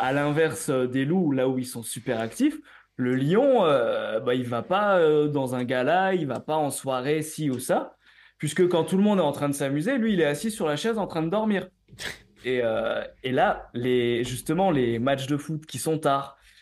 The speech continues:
Speaker 1: les émissions qui sont de plus en plus tard, et, euh, où on pense aux jeunes célibataires qui veulent aller rencontrer des filles. S'ils sont lions, euh, c'est compliqué pour eux d'avoir une vraie vie sociale.
Speaker 2: Mm.
Speaker 1: Souvent, ils le vivent très mal, puisque
Speaker 2: Mm.
Speaker 1: eux, ils sont inadaptés au rythme de la nuit.
Speaker 2: Mm.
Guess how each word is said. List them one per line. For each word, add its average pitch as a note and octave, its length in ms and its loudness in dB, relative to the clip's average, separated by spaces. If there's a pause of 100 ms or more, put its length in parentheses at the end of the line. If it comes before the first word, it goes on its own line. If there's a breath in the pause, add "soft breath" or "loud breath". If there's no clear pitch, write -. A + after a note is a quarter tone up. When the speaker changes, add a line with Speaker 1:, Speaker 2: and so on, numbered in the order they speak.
Speaker 1:
les A#2+ 260 -2
émissions D#3 460 0
qui E3 160 -4
sont D3+ 160 -2
de D3+ 80 2
plus E3 260 -2
en D#3+ 120 2
plus F3 180 -2
tard, D#3 400 -2 (460 soft breath)
et, B2 240 0
euh, A#2+ 360 0
où C#3+ 200 -2
on B2+ 100 -2
pense F3 320 0
aux D3 80 0
jeunes D#3 220 0
célibataires D#3+ 640 0
qui - 100 -8
veulent C#3 140 -2
aller C3+ 160 -2
rencontrer D3+ 440 -2
des E3+ 140 2
filles. F#3 260 -4 (240 soft breath)
S'ils C3+ 300 -6
sont B2+ 220 -2
lions, G3+ 440 2
euh, C3+ 120 2
c'est - 180 -10 (140)
compliqué B3+ 500 0
pour A#3 300 2
eux - 20 4
d'avoir D3+ 220 2
une B2+ 100 0
vraie D#3 220 -2
vie G3 160 -4
sociale. F#3+ 540 -2 (100)
Speaker 2:
Mm. A#2 100 -6
Speaker 1:
Souvent, D3 240 -2
ils G#3+ 100 2
le D#3 100 4
vivent D3 260 -6
très A3 260 -2
mal, F3 380 0 (160)
puisque A2+ 180 -2
Speaker 2:
Mm. - 160 0
Speaker 1:
eux, A#3+ 80 4
ils A3 80 2
sont - 220 -2
inadaptés C#3+ 520 0
au G#3 120 4
rythme F3 320 0
de D3+ 80 -2
la F#3 120 2
nuit. F#3+ 280 0 (200)
Speaker 2:
Mm. A2 120 -4